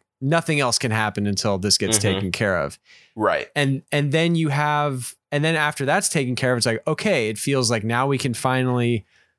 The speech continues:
Speaker 2: Like, now
Speaker 1: start
Speaker 2: we
Speaker 1: doing
Speaker 2: know these
Speaker 1: everything else.
Speaker 2: characters. Yeah.
Speaker 1: Yeah,
Speaker 2: But
Speaker 1: and then to, to
Speaker 2: ri-,
Speaker 1: cut that
Speaker 2: yeah.
Speaker 1: short, it's,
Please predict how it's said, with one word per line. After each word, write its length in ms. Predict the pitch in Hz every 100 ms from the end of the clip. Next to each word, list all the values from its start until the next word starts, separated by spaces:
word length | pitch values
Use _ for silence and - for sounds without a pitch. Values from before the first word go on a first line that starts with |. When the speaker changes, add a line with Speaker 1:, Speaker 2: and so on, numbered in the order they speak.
| _
Speaker 2:
Like, 200 | 147 160
now 140 | 143
Speaker 1:
start 160 | 160 170
Speaker 2:
we 60 | 160
Speaker 1:
doing 120 | 160
Speaker 2:
know 220 | 156 147
these 200 | 135 143
Speaker 1:
everything 220 | - 139
else. 260 | 143 123 87
Speaker 2:
characters. 500 | 104 92 87 - -
Yeah. 420 | 117 139 120 78 - _
Speaker 1:
Yeah, 220 | 175 190
Speaker 2:
But 100 | 131
Speaker 1:
and 100 | 160
then 120 | 190
to, 180 | 208 196 143
to 140 | 117
Speaker 2:
ri-, 60 | 120
Speaker 1:
cut 180 | - 190
that 160 | 175 120
Speaker 2:
yeah. 80 | -
Speaker 1:
short, 300 | 160 165 123
it's, 440 | 123 113 - -